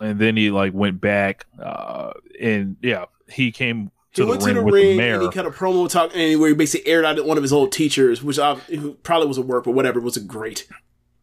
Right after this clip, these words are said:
Speaker 1: Yo, he, um, he brought out the mayor, and the mayor got booed, or the supervisor of the town, something like that.
Speaker 2: Yeah.
Speaker 1: Um, and, uh, he basically said he deserves this. Uh, go, go
Speaker 2: Real
Speaker 1: ahead.
Speaker 2: quick,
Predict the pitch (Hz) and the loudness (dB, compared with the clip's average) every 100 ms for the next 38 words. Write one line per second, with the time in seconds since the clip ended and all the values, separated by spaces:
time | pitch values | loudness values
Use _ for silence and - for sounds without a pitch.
0 | _ 117 101 76 - _ - 120 120 113 | _ 0 2 0 -6 _ -8 2 4 4
1 | 104 98 95 92 - - 113 113 113 107 | 4 2 0 -2 -8 -6 -4 2 2 2
2 | 95 90 101 104 107 107 101 95 92 92 | -2 -4 0 4 4 2 0 -2 -2 0
3 | 98 98 101 92 92 98 101 95 92 - | 2 2 2 -2 -2 2 6 6 4 4
4 | - 104 101 101 98 95 90 - 104 98 | 2 2 0 0 0 -2 -2 -2 0 2
5 | 98 92 - - - _ - 110 98 95 | 0 -2 -6 -18 -20 _ -6 -6 -4 -2
6 | 95 87 98 92 92 - 90 87 87 85 | -2 0 0 2 0 -4 -2 0 -2 -4
7 | 85 - _ _ _ - - _ _ - | -8 -14 _ _ _ -18 -18 _ _ -4
8 | 98 95 92 92 90 85 - - 53 57 | 0 2 0 0 -2 -6 -8 -6 -6 -6
9 | 104 120 107 - 98 110 95 90 87 104 | -2 0 0 -2 -2 0 0 -4 -2 2
10 | 120 110 104 107 101 92 87 90 - _ | 2 2 2 2 2 -4 -6 -6 -10 _
11 | _ _ _ _ _ _ _ - - - | _ _ _ _ _ _ _ -8 -8 -8
12 | - 220 233 - 214 156 | -2 2 2 2 0 0